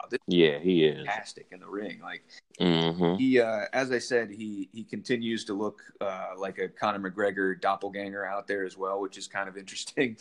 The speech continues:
Speaker 1: <laughs> But, um,
Speaker 2: <laughs>
Speaker 1: at the same time, he's, he's extraordinarily strong, especially for a guy his size. Like, he's not that, but man, he, some of the moves he can pull off are really something.
Speaker 2: Mm-hmm.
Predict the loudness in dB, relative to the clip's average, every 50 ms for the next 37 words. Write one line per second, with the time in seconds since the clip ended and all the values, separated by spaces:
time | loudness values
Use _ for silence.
0 | -10 -8 -8 -8 -4 -2 -2 -2 -2 -2 _ 0 0 0 0 -2 -2 _ 6 6
1 | 6 6 _ 2 2 2 _ _ -2 -2 -2 0 0 0 0 0 0 0 0 0
2 | 0 -2 -4 -2 -2 -2 -2 -2 -6 -14 _ _ _ _ _ -2 -2 -2 -2 -4
3 | -8 -10 -6 0 2 2 2 2 2 0 0 0 0 -2 -4 -6 -8 -10 -10 -8
4 | -6 -4 -4 -6 -8 -14 _ _ -18 -16 -10 -4 -2 -2 -2 -2 -2 -4 -4 -2
5 | -2 -4 -2 -2 -2 -2 -2 -2 -4 -8 -10 -10 -8 -6 -6 -6 -6 -8 -12 -16
6 | -18 -18 -18 -18 -16 -16 -8 -4 -4 -4 -4 -4 -6 -8 -8 -8 -8 -14 -20 _
7 | _ _ _ _ _ _ _ _ _ _ _ _ _ _ _ _ _ _ _ _
8 | _ _ _ _ _ -16 -14 -14 -12 _ -6 -6 -4 -4 -6 -8 -8 -8 -8 -8
9 | -6 -4 -4 -2 -2 -2 -4 -6 -2 0 2 2 2 2 -2 -12 -12 -12 -12 -6
10 | -2 -2 0 0 -2 -4 -8 -12 -12 -14 -14 -12 -10 -6 -6 -6 -6 -6 -10 -10
11 | -10 -12 -12 -14 _ _ _ _ _ _ _ _ _ _ _ _ _ _ _ _
12 | _ -2 0 2 2 2 2 0 -2 -2 0 0 0 0